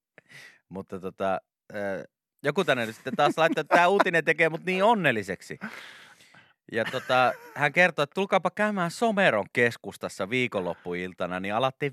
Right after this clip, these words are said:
vihaamaan pilistelyä viidessä minuutissa. Mä oon, mä oon asunut kuitenkin niinku koko ikäni Kemissä ja siellä niinku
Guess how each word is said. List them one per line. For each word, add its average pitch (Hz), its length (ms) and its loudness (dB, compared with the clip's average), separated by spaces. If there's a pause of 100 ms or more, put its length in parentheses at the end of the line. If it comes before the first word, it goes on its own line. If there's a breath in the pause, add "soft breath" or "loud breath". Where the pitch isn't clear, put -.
vihaamaan 110 720 2
pilistelyä 95 720 -6
viidessä 107 520 -6
minuutissa. 82 720 -12 (640 soft breath)
Mä 196 220 4
oon, 135 100 -2
mä 160 120 2
oon 185 120 0
asunut 151 340 -2
kuitenkin 143 360 -6
niinku 117 200 -6
koko 151 280 -4
ikäni 135 340 -2
Kemissä 131 480 -6
ja 87 80 -8
siellä 117 220 -4
niinku 95 200 -10